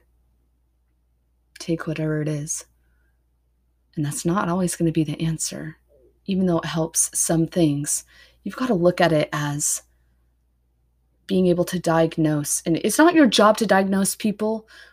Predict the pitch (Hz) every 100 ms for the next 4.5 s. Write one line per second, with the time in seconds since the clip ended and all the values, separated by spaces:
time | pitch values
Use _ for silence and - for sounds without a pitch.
0 | _ - 175 170 185 - 180 220 220 214
1 | 190 180 - 180 175 175 _ _ _ 180
2 | - 170 175 170 165 160 156 - - -
3 | 170 156 156 - _ - 160 160 151 156
4 | 156 151 143 139